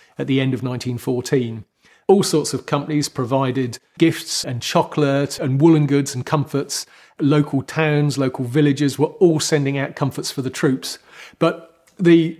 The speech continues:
most significant gift was the gift from Princess Mary, who set up a gift fund, uh, towards the end of nineteen fourteen to send a gift from herself and the women of the empire to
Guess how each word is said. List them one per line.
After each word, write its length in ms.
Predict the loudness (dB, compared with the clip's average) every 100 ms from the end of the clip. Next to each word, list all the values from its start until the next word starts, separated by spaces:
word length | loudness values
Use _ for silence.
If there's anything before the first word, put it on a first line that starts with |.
| _
most 260 | 2 2 0
significant 920 | 2 2 2 0 -4 -6 -10 _ -6
gift 380 | -4 -6 -16 -20 _ _ -4
was 140 | 0
the 80 | 2
gift 360 | 2 2 0 -14 _ _
from 380 | 2 2 2 -4 _
Princess 460 | 0 2 2 0 2
Mary, 480 | 2 0 -4 -10 -16 _
who 140 | -2 0
set 240 | 2 0
up 100 | 0
a 60 | 0
gift 240 | 0 -2
fund, 420 | 0 2 2 -2 -8 -20 -8
uh, 100 | -6
towards 400 | -2 2 4 4
the 160 | 4 2
end 100 | 2
of 80 | 0
nineteen 380 | -2 -2 -2
fourteen 680 | -4 -2 -2 0 2 2 -2 -6 _ _
to 140 | -6
send 240 | 0 2 2
a 20 |
gift 260 | 2 0 0
from 280 | 0 0
herself 480 | 2 0 2 2 2
and 60 | 2
the 40 |
women 260 | 4 4 2
of 100 | 2
the 120 | 2
empire 480 | 2 -2 -4 -4 -6 -12 -20
to 160 | -4